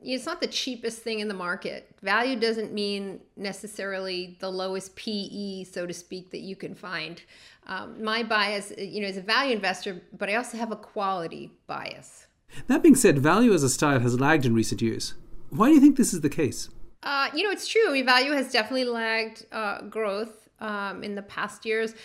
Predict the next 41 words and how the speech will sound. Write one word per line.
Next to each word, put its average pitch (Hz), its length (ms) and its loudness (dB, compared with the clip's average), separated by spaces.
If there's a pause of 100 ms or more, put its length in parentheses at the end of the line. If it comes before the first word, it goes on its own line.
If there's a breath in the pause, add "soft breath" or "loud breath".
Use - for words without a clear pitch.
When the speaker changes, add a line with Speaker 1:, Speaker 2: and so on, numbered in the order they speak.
(180 loud breath)
Speaker 1:
You 320 60 -4
know, 370 80 2
I - 20 4
think 440 220 2
part 285 260 0
of 269 140 -4
this 262 220 -4
really 240 200 -4
gets 220 220 -6
back 220 300 -2
to - 40 -14
the 220 120 -2
idea 214 320 -2
of, 202 100 -14 (100)
y-, 226 160 -12 (220)
you 240 220 0
know, 226 120 0
money, 208 640 -2 (260)
you 233 100 -6
know, 202 200 -4 (140)
in 220 140 -6
the 220 60 -4
United 220 300 -2
States, 214 400 0
globally, 214 480 -2
it's 220 140 -4
basically 226 880 -4 (380)
cheap 269 360 0
or 190 100 0
free. - 720 -6 (600 soft breath)
Um, 220 320 4
and 247 140 0
all 240 220 2
of 262 120 0
the 233 60 2
optionality 233 600 0
goes 233 220 2
with 220 140 -6
that. 220 340 4
And 214 180 -6
so 214 720 -2